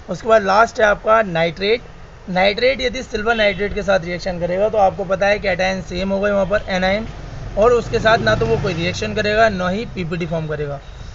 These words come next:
इसे identify करने के लिए सीधे आप brown ring test का यूज़ कर सकते हैं। अब देखिए brown ring test क्या है वहाँ पर nitrate ion के लिए। आपको तीन कंपोनेंट चाहिए, freshly prepared ferrous sulfate ion, sodium nitrate या potassium nitrate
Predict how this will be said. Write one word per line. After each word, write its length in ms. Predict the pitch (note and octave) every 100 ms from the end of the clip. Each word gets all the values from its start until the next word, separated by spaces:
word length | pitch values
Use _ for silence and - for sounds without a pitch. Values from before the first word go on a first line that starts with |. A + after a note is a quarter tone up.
| -
इसे 200 | G3+ E3
identify 580 | A#3 A3 G#3 G3 F#3 F3+
करने 260 | F3 F3 F#3
के 80 |
लिए 140 | G3+ A3
सीधे 340 | - G#3 G3+
आप 180 | A3 G#3+ F3
brown 440 | D#3+ F#3 A3 A3+
ring 200 | G3 G3+
test 280 | F3+ E3+ -
का 60 | F#3
यूज़ 280 | F3 D#3+
कर 100 | -
सकते 260 | D3 D3 D#3
हैं। 120 | C#3+ C3+ - - - - F3+
अब 80 |
देखिए 220 | E3+ G3+ A#3
brown 340 | F3+ F#3+ A3
ring 140 | A#3 A3
test 300 | A3 G#3 -
क्या 140 | G#3+
है 60 | G#3
वहाँ 160 | G#3
पर 140 | F#3+ G#3+
nitrate 380 | G3+ F#3+ G3+ G3
ion 200 | F#3+ F#3
के 80 | F#3
लिए। 160 | G3 A#3 - - - G3
आपको 260 | F#3+ G3 A#3+
तीन 280 | - A#3+ B3+
कंपोनेंट 420 | A#3+ A3 A3+ A3+
चाहिए, 260 | G#3 G#3 A#3 B3+ -
freshly 380 | - G#3+ - B3
prepared 480 | A3+ G#3 G#3+ A3 A#3 - - - -
ferrous 300 | - F#3+ G3+
sulfate 360 | - G3+ G3+ G#3
ion, 260 | G3+ G#3 C4 - - - - -
sodium 440 | - A3+ A#3 B3+
nitrate 400 | A#3+ A3+ A3 A3+
या 60 | A3+
potassium 440 | G3+ F3+ F3+ A3 G#3
nitrate 440 | G3+ G3 G#3 A#3+